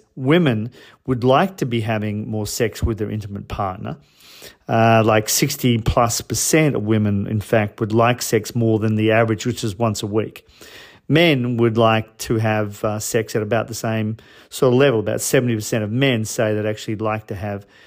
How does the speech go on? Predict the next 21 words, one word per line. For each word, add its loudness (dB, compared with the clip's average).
sex -6
more -4
often. -4
So 4
it's 2
actually 2
very 4
similar. 0
The -2
problem 4
is -2
that 0
for 0
women, 2
um, 2
about 0
sixty -4
percent -4
of -4
women 0
report -2